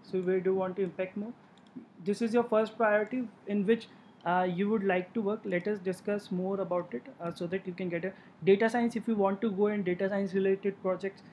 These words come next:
design and research are for who want to go in U I or U X research candid-, candidacy, uh, domain। Infrastructure engineering is like managing the server, A W S kind of thing।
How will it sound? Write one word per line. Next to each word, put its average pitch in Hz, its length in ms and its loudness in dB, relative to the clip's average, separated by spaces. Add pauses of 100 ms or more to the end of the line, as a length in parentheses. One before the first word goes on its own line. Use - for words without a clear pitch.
(360)
design 214 420 4
and 226 180 4
research 233 360 2
are 208 240 2
for 233 160 2
who 208 160 2
want 202 300 0
to 226 40 -2
go 208 160 -2
in 220 160 2
U 185 220 2
I 233 240 0 (100)
or 196 140 2
U 190 220 4
X 202 200 0
research 196 380 -2 (460)
candid-, 185 440 0
candidacy, 165 600 -4 (360)
uh, 160 220 -2 (120)
domain। 185 280 2 (440)
Infrastructure 233 500 0
engineering 233 520 4
is 226 160 0
like 220 280 0
managing 190 520 2
the 208 80 2
server, 185 460 2
A 180 180 0
W 175 300 0
S 180 120 -4
kind 175 240 -4
of 175 80 -6
thing। 214 220 -8